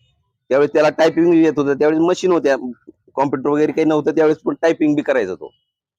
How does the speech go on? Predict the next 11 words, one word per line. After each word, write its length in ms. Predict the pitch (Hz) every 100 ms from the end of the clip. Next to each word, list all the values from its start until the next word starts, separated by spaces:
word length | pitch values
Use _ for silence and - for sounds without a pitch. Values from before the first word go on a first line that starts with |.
| _ _ _ _ _ _ _ _ _ _ -
सगळ्या 180 | 135 151
तपासामधले. 640 | 151 147 143 147 139 143
त्याला 280 | - 139 147
सांगितलं 400 | 156 156 151 151
की 140 | 156
तो, 400 | 143 151 151 120
तो 160 | 120 156
लिहायचा, 300 | 156 147 135
एखादा 260 | 131 143
जबाब 340 | 139 151 151 131
घेऊन, 400 | 147 147 139